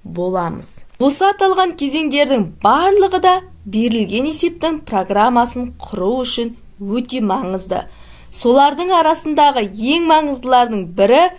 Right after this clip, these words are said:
проблеманы қою кезеңі болып табылады. Бұл кезең қаншалықты мұқият орындалса, берілген есептің программасында дұрыс шығатына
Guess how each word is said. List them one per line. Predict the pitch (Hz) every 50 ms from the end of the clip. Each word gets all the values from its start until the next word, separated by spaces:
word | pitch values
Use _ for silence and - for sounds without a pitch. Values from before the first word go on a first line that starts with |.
| - - - -
проблеманы | - - 214 220 202 208 220 233 285 311 302 294 277 277 269 269 269 - - -
қою | - - 185 190 196 190 208 233 233
кезеңі | 233 - - 208 185 196 202 196 202 196
болып | 190 185 185 185 190 190 - -
табылады. | - 180 170 180 185 190 180 180 175 - - - - - - - - - -
Бұл | 170 160 233 294 370 330
кезең | - - 311 311 302 349 311 269
қаншалықты | - - 285 277 294 285 - 330 277 285 285 - -
мұқият | 226 208 196 202 208 208 - 285 269 226 220 220 - 190 185
орындалса, | 196 214 220 220 214 202 190 185 185 185 - 247 262 302 311 - - _ _ - - _
берілген | - 180 202 226 269 277 269 254 214 190 254 320 311 339
есептің | 311 302 349 - 339 - - 349 339 285 - - - - - -
программасында | - - 208 214 202 208 202 214 240 285 294 294 311 302 - 294 277 247 247 254 254 - - - - - - 185
дұрыс | 175 196 202 233 294 294 - -
шығатына | 311 269 247 254 262 262 - 240 233 233 233 240